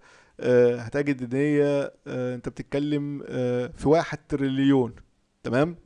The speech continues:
واحد تريليون، لكن هم حرقوا عشرين بالمئة، وما زالوا مستمرين في مسألة ال-، الحرق. يعني انت كل مثلًا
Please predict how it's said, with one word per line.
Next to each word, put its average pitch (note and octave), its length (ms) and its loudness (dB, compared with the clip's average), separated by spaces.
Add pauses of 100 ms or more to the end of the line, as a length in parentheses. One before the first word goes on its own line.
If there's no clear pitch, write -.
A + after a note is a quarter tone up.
واحد F#3+ 320 -4
تريليون، E3+ 480 2 (260)
لكن F#3+ 300 -4
هم G3+ 240 -6
حرقوا F#3 460 -2 (240)
عشرين C#3+ 800 -4
بالمئة، C#3 380 -2 (580)
وما D#3 360 2
زالوا G3 480 0
مستمرين D3 720 -2
في F3+ 260 -4
مسألة E3+ 640 -2
ال-، B2 420 -4
الحرق. C#3 400 -4 (380)
يعني B2+ 420 -4
انت C#3 160 -8
كل E3 300 0
مثلًا C#3+ 440 -4